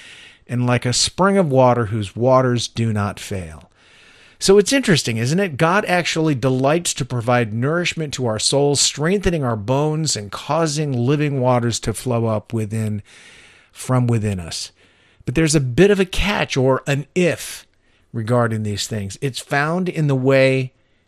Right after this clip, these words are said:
we deal with other people, especially those Christian sisters and brothers within Christendom. Now, let's be clear,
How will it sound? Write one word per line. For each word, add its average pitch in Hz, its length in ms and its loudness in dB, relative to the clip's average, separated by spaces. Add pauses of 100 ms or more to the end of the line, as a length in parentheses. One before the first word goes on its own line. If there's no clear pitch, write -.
(120)
we 127 180 0
deal 117 680 -2 (260)
with 127 220 0
other 131 320 -2
people, 113 400 -4
especially 123 760 0 (560)
those 131 300 0
Christian 120 600 -2
sisters 135 580 -2
and 120 240 -4
brothers 117 580 -2 (260)
within 131 320 0
Christendom. 98 540 -6
Now, 110 120 -8
let's 180 240 -2
be 226 120 -4
clear, 151 540 2